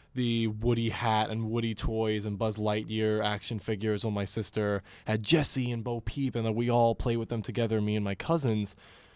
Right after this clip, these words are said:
So seeing the end of Toy Story three, I said,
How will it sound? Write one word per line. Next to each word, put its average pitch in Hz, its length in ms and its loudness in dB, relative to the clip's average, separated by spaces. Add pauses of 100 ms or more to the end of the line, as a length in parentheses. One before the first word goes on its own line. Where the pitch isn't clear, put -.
(140)
So 131 180 2
seeing 156 720 4 (720)
the 127 220 4
end 131 160 6
of 110 80 -2
Toy 123 220 0
Story 110 340 0
three, 160 540 4
I 117 120 0
said, 113 320 2